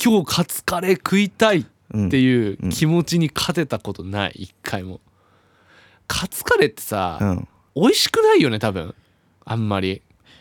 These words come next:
Speaker 1: 俺最近気づいたけど。食べるよ。食べる好きなんだ。好きで結構
Speaker 2: うん。
Speaker 1: 普通にさ、
Speaker 2: うん。
Speaker 1: カツカレー食いたいなと思ってカツカレー注文するんだけど、
Speaker 2: うん。
Speaker 1: 絶対にね、
Speaker 2: うん。
Speaker 1: 美味しくないんだよね。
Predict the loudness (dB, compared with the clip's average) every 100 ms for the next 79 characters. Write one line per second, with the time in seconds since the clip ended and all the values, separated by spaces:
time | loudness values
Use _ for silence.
0 | _ _ _ -20 -12 -8 -6 -2 -2 0
1 | -2 -2 0 0 0 -4 -8 -14 _ -20
2 | _ _ _ _ 0 2 4 4 2 -6
3 | _ _ _ _ _ _ -4 0 2 2
4 | 0 2 2 2 0 -8 -14 -20 _ -4
5 | 2 2 2 2 0 -2 -8 -16 -20 -4
6 | 0 0 0 2 2 0 -2 0 0 2
7 | 0 2 0 2 2 2 -2 -6 -6 -4
8 | -2 -2 0 0 0 -4 -4 -2 -4 -8
9 | -8 -4 -2 -2 -4 -14 _ _ _ _
10 | -20 _ _ _ _ _ _ _ 0 0
11 | 0 _ _ _ 2 2 4 2 2 2
12 | -2 -8 -20 -20 -20 _ _ -2 0 0
13 | -2 0 0 0 0 0 2 0 -4 -12